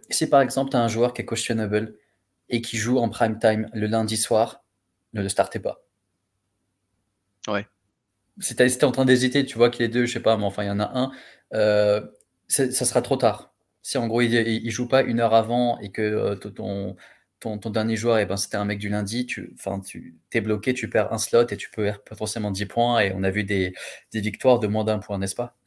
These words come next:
Speaker 1: <laughs>
Speaker 2: Ouais, c'est clair. C'est clair, c'est
Speaker 1: Donc
Speaker 2: clair.
Speaker 1: sur, euh, sur ça, ouais, enfin, si on peut juste vous conseiller de, justement de pas, euh, hésiter avec des joueurs qui sont blessés mais qui jouent vraiment, euh,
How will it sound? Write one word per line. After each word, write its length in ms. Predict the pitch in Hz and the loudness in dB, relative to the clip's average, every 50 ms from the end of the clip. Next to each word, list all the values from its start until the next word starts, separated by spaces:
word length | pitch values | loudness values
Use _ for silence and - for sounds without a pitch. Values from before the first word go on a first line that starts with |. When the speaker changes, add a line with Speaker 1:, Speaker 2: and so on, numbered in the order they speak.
| - - - - - | -16 -14 -8 -4 -2
Speaker 1:
<laughs> 40 | 165 160 - 202 - - - - - - - - | 0 2 4 4 4 2 0 -2 -4 -8 -2 2
Speaker 2:
Ouais, 120 | - 110 110 | 4 4 4
c'est 140 | - 107 | 2 0
clair. 260 | - 117 113 107 110 117 - - - _ _ _ - - - - _ - - - - - - - _ _ _ _ _ _ _ _ _ _ _ _ _ _ _ - - | 2 4 4 4 4 4 0 -4 -6 _ _ _ -20 -20 -20 -20 _ -12 -12 -12 -12 -14 -20 -20 _ _ _ _ _ _ _ _ _ _ _ _ _ _ _ -14 -10
C'est 120 | - 120 | -8 -8
clair, 220 | - - 117 113 - - | -4 0 0 0 0 -2
c'est 120 | 113 98 | -6 -4
Speaker 1:
Donc 100 | - 120 | 0 0
Speaker 2:
clair. 100 | 107 104 | 0 0
Speaker 1:
sur, 260 | - - - 120 104 | 0 0 0 2 2
euh, 320 | 104 101 101 101 101 98 101 | 4 4 4 2 0 0 -2
sur 200 | - - 113 - | -4 -4 -2 0
ça, 200 | - 139 135 123 | 4 6 6 6
ouais, 120 | 120 110 | 6 4
enfin, 140 | 104 - 104 | 4 2 -2
si 120 | 101 - | -4 -6
on 60 | 107 104 | -6 -6
peut 120 | - 113 | -6 -6
juste 180 | 104 120 127 120 | -4 -4 -4 -4
vous 80 | 117 | -4
conseiller 380 | - - 120 - - 120 123 127 | -4 -4 -2 -2 -2 0 -2 -2
de, 60 | 110 | -2
justement 320 | 101 - - 110 117 113 | -4 -6 -6 -4 -2 -2
de 100 | 101 98 | -2 -2
pas, 280 | 87 - 131 127 135 - - - - - - _ _ _ - | 0 4 4 4 4 2 -4 -14 -20 -20 -20 _ _ _ 0
euh, 880 | 98 101 98 104 101 101 98 98 98 98 98 95 95 95 95 95 98 98 - - - | 2 4 6 6 6 4 4 4 2 2 2 2 2 0 0 -2 -6 -8 -6 -4 -2
hésiter 340 | 120 110 120 120 117 143 | -2 -2 -2 -2 0 2
avec 200 | 135 120 110 107 | 2 2 2 0
des 100 | 101 113 | -2 -2
joueurs 180 | 107 113 120 117 | -2 0 0 -2
qui 80 | - - | -2 -4
sont 120 | - 113 | -6 -6
blessés 280 | 104 107 101 - 127 123 | -4 -4 -4 -2 -2 -4
mais 140 | 107 104 | -4 -6
qui 120 | 98 - 104 | -6 -8 -8
jouent 140 | 101 110 104 | -8 -8 -6
vraiment, 460 | 101 104 107 110 120 123 120 107 98 | -4 -4 -2 -2 0 0 0 0 0
euh, 320 | 95 92 92 92 92 95 | 0 0 0 -2 -2 -4